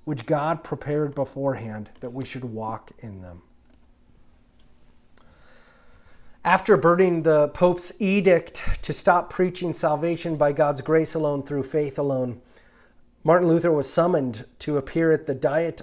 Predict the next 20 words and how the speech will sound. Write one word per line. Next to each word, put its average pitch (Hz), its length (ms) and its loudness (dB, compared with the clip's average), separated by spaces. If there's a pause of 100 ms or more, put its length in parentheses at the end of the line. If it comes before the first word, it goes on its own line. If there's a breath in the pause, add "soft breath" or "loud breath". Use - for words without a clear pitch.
(120)
of 135 360 -6 (300 soft breath)
Worms 147 720 -2 (100)
in 131 400 -8
Worms, 147 400 -2
Germany. 139 540 -2 (1040 soft breath)
The 151 80 2
Holy 185 560 6
Roman 170 600 2 (600 soft breath)
Emperor 175 500 4
Charles 170 460 2
the 139 80 0
Fifth - 560 -2 (420 soft breath)
was 147 260 -2
giving 175 320 4
Luther 170 300 2
a 143 80 4
final 170 400 2
opportunity 151 760 -4
to 139 200 -8
recant. 123 600 -8